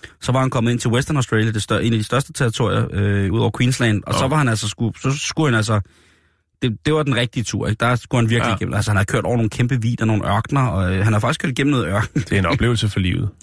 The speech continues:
Speaker 1: Ja,
Speaker 2: Det er
Speaker 1: det tror jeg også.
Speaker 2: Ja.
Speaker 1: Men det, der er sjovt, det er, at der ikke er nogen forældre, der har reageret på det. Det er jo det, der er det aller, allermest.
Speaker 2: Og det
Speaker 1: Og det
Speaker 2: vigtigste er, at der ikke er nogen uskyldige, der er kommet til skade.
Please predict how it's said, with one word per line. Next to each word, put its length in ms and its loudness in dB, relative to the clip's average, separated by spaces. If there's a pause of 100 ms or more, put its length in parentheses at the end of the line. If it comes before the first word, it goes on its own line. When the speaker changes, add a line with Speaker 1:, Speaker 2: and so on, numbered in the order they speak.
(140)
Speaker 1:
Ja, 140 2 (300)
Speaker 2:
Det 80 0
er 40 -2
Speaker 1:
det 100 0
tror 100 0
jeg 80 2
også. 180 -2 (120)
Speaker 2:
Ja. 100 -4 (540)
Speaker 1:
Men 160 2
det, 100 0
der 60 2
er 40 2
sjovt, 280 -2
det 80 0
er, 80 2
at 60 0
der 60 2
ikke 60 0
er 40 2
nogen 120 2
forældre, 300 0
der 60 2
har 40 2
reageret 260 -2
på 100 -2
det. 180 -4
Det 40 4
er 40 4
jo 40 2
det, 120 2
der 60 2
er 80 4
det 160 0
aller, 180 0
allermest. 500 0
Speaker 2:
Og 60 2
det 60 4
Speaker 1:
Og 60 4
det 60 4
Speaker 2:
vigtigste 320 0
er, 80 2
at 60 0
der 60 0
ikke 120 0
er 60 2
nogen 120 2
uskyldige, 440 -2
der 60 2
er 40 0
kommet 220 0
til 80 -2
skade. 280 0